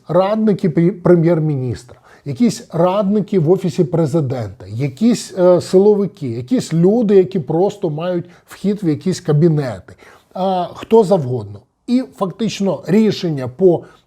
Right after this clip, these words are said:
а, керівництву митниці, по призначенню або по звільненню приймає точно не ось ця вертикаль. А, так,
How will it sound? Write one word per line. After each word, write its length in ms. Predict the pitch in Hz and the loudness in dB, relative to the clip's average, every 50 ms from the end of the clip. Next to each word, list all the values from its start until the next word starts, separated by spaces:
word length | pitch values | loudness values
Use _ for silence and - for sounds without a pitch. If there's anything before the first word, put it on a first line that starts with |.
| _ _ | _ _
а, 240 | 160 160 151 143 127 - - _ | -8 -8 -6 -8 -10 -12 -18 _
керівництву 760 | - 190 202 202 196 170 175 170 156 127 - - - 156 147 | 0 2 4 4 2 2 2 0 0 -2 -6 -8 -8 -6 -4
митниці, 480 | 175 262 349 359 359 - 180 - - 147 | -4 -4 -4 -6 -4 -6 -6 -6 -6 -6
по 140 | - 180 160 | -4 -4 -4
призначенню 680 | - 170 170 147 156 185 180 156 - - 151 135 135 | 0 0 0 0 0 -2 -2 -4 -4 -6 -8 -8 -8
або 200 | 131 135 147 143 | -6 -6 -6 -6
по 140 | 143 - 170 | -4 -6 -4
звільненню 440 | 151 202 294 302 254 214 196 180 160 - - - - _ | -2 -2 -2 -2 0 0 0 -2 -2 -4 -10 -20 -12 _
приймає 380 | - 226 226 226 233 220 202 | -2 0 0 0 0 0 -2
точно 440 | - - 220 208 190 202 175 170 156 | -2 2 2 2 2 2 -2 -2 -2
не 100 | 151 156 | 0 -2
ось 160 | 147 131 - | -2 -4 -4
ця 120 | - 131 113 | -8 -8 -8
вертикаль. 420 | 113 117 - - - 120 - _ _ _ _ _ - - - - - - - _ | -8 -10 -12 -14 -20 -20 -20 _ _ _ _ _ -20 -20 -20 -20 -20 -20 -20 _
А, 380 | - 190 180 180 185 185 180 165 - - _ _ _ _ _ _ _ | -8 -4 -2 -2 0 -2 -2 -4 -8 -12 _ _ _ _ _ _ _
так, 260 | - 220 190 151 120 | -4 -4 -4 -4 -6